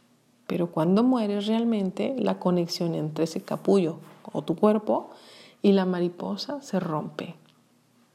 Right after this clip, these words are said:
La mariposa es, es tu alma. Después de esto,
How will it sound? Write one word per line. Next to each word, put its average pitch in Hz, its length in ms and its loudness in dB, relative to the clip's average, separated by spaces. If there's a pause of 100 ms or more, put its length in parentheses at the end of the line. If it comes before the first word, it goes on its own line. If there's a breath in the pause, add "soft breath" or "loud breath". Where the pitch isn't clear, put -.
(200)
La 180 180 -8
mariposa - 520 -6
es, - 160 -16 (220)
es 165 160 -12
tu - 120 -8
alma. - 400 -10 (1160 loud breath)
Después 254 400 4
de 247 100 6
esto, 233 480 -4